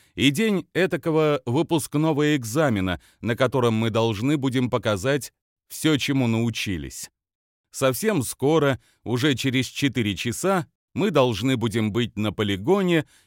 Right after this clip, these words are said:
и начнётся веселье. После того, как нам выдали броню,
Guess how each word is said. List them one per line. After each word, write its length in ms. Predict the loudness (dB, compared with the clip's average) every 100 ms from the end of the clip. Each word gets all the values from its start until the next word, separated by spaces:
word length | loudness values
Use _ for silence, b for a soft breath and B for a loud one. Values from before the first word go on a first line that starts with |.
| b
и 160 | 0
начнётся 800 | 4 4 2 0 0 0 -4 -6
веселье. 760 | -4 -6 -4 -4 -4 -8 -16 -20 _ _ _ _ _ _ _ _
После 360 | -2 0 0
того, 300 | 2 4 4
как 240 | 2 -2 -2
нам 280 | -2 0 0
выдали 380 | -2 0 0
броню, 500 | 0 0 2 2 0